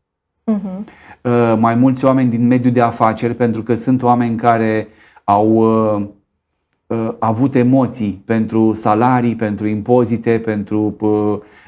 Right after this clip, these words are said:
Speaker 2: uh, oamenii pe care au, uh, în, în ordine și sunt comp-, sunt, am cunoscut, uh, uh, prezentând evenimente pentru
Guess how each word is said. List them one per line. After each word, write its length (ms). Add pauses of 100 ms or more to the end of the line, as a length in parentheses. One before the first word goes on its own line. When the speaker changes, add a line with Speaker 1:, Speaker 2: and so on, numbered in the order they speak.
(160)
Speaker 2:
uh, 360 (360)
oamenii 460
pe 120
care 280
au, 200
uh, 260
în, 280
în 140
ordine 340
și 200
sunt 220
comp-, 300
sunt, 260
am 160
cunoscut, 480
uh, 320 (540)
uh, 280
prezentând 520
evenimente 580
pentru 540